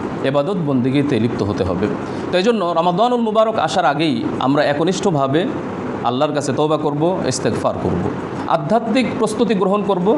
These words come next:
আমাদের নিয়তকে বিশুদ্ধ করব। নিয়তের মধ্যে কোনো সমস্যা থাকলে, কোনো লৌকিকতা থাকলে, দুনিয়া কোনো সুনাম সুখ্যাতির আশা থাকলে, মানুষ আমাকে বড় রোজাদার, আমলদার, মুসল্লি বলবে, এই জাতীয় চিন্তা চেতনা মনের, মনের মধ্যে আসলে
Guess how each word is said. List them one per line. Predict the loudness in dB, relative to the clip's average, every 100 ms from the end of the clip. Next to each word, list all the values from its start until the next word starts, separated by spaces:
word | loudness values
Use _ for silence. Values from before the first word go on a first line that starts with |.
| 2
আমাদের | 0 2 2
নিয়তকে | 4 4 2 0 0
বিশুদ্ধ | 2 2 2 2
করব। | 0 0 0 -2 -6 -6 -6 0
নিয়তের | 2 2 2 0
মধ্যে | 0 0
কোনো | 2 0
সমস্যা | 0 0 0
থাকলে, | -2 -2 0 0 -2 -6 -6 -2
কোনো | 0
লৌকিকতা | 2 2 2 0 0
থাকলে, | 0 -2 0 0 0 -6 -6 -4 0
দুনিয়া | 4 4 4 2 -2 -6 -6 -2
কোনো | 0
সুনাম | 0 2 2 0
সুখ্যাতির | 0 0 0 2 2
আশা | 2 0
থাকলে, | 0 2 2 2 -2 -4 -6 -8 -6 0
মানুষ | 2 2 0
আমাকে | 0 0 2
বড় | 2 4
রোজাদার, | 4 2 2 0 0 -4 -2
আমলদার, | -2 0 0 2 2 0 2
মুসল্লি | 2 2 2
বলবে, | 2 2 2 -2 -4 -6 -2
এই | 0
জাতীয় | 2 2 2
চিন্তা | 4 4 4
চেতনা | 2 2 2
মনের, | 2 0 0
মনের | 0 0 2
মধ্যে | 2 2 2
আসলে | 0 0 0 0